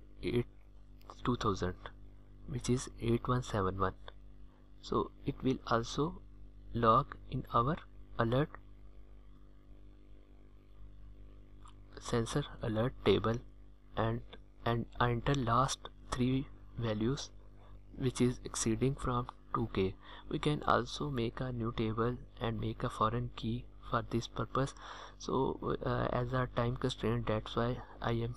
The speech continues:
using comma separator. Otherwise, most of the time I u-, make a new table and make a f-, foreign key for this purpose. Okay,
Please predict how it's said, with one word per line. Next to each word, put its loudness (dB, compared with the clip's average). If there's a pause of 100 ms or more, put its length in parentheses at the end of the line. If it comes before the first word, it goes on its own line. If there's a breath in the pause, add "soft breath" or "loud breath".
(140)
using 0
comma 0
separator. 0
Otherwise, 2
most -2
of 0
the -2
time 2
I 0
u-, -2 (100)
make 0
a 2
new 2
table 2 (720 loud breath)
and 2
make 0
a 2 (500)
f-, -12
foreign 2
key 2
for -2
this -6
purpose. 2 (1120)
Okay, 0